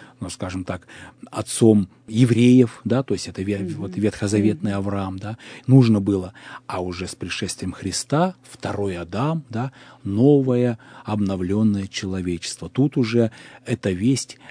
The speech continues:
Speaker 1: эта любовь Бога дается, в общем-то, каждому человеку. И опять же, э, какой отклик производит человек? Если он,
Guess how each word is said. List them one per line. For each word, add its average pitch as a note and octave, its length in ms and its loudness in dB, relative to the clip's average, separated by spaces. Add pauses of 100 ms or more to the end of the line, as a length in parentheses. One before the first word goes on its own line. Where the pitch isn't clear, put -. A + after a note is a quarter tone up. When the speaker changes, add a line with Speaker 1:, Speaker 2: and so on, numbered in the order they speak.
(120)
Speaker 1:
эта A2 320 -2 (180)
любовь G#2+ 440 4
Бога A2 480 0 (180)
дается, F#2 500 -8
в F#2 100 -12
общем-то, - 500 -14
каждому C3 540 -6
человеку. B2+ 720 -8 (360)
И F3+ 300 0
опять A2+ 440 -2
же, G2 240 -10 (460)
э, G#2 180 -6 (520)
какой D3 420 2 (100)
отклик - 640 -14 (540)
производит F#2+ 540 -6
человек? F2+ 500 -14
Если C3+ 240 -2
он, A#2+ 100 -6